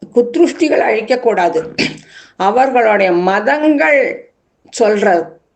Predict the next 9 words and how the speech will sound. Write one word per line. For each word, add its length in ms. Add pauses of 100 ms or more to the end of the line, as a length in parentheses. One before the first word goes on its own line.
(800)
அர்த்தங்கள் 720
தப்பு 640
அப்படிங்கிறத 840 (380)
அதை 280
மாத்திரம் 500
கண்டிச்சு 800 (300)
புத்தியை 540
விலக்கி 760
அவளுக்கு 840